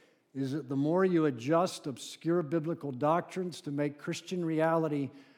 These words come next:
more attractive to unbelievers, the less Christian reality there is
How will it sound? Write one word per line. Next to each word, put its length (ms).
more 240
attractive 920
to 220
unbelievers, 800
the 100
less 400
Christian 500
reality 760
there 280
is 600